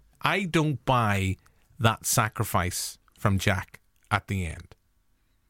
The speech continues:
And it's just, it's, it's a niggle for me. I suppose a pretty big niggle when it's the whole centre of the film is that you're meant to buy the relationship between these two. But coming back to it now,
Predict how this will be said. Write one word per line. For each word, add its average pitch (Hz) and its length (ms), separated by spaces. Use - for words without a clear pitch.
And 143 160
it's - 220
just, 165 240
it's, - 180
it's - 360
a 165 40
niggle 190 300
for 190 160
me. 131 480
I 131 40
suppose 143 240
a 98 60
pretty 98 180
big 107 260
niggle 98 320
when 98 140
it's - 180
the 104 100
whole 104 260
centre 104 600
of - 60
the 92 80
film 90 200
is 87 80
that 95 120
you're 104 120
meant 107 220
to 127 60
buy 98 420
the 95 60
relationship 95 600
between 104 340
these 120 200
two. 143 280
But - 320
coming 180 360
back 123 340
to 127 140
it - 120
now, 113 360